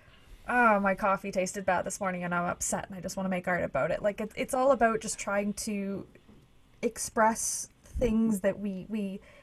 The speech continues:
can't with words and we can't understand, or we, we're trying to, um,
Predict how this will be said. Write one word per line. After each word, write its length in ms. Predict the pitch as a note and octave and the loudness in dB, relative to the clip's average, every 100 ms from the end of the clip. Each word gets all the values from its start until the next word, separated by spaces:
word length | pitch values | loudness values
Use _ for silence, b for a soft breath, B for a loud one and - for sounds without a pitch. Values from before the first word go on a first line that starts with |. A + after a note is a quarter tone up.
| B - | B -12
can't 360 | G#3+ G#3+ G#3 | -4 -2 0
with 200 | G#3 G3 | -2 -4
words 400 | F#3+ F#3+ F#3+ F#3 | 0 2 2 -4
and 100 | G3 | -4
we 80 | F#3+ | -6
can't 380 | - G3 F#3 - | -8 -6 -6 -6
understand, 760 | F#3+ F3 F3+ - F#3+ F3+ F3+ | -6 -6 -6 -2 0 0 -2
or 120 | F3+ F3+ | -6 -8
we, 340 | F3 G3+ - - | -10 -12 -16 -12
we're 120 | G3 | -12
trying 360 | F#3+ G3 F#3 F#3 | -10 -8 -6 -6
to, 440 | - F#3+ F#3 F#3 - B B - | -8 -12 -10 -12 -14 B B -18
um, 460 | F#3+ F3+ F3+ F3 | -14 -10 -10 -10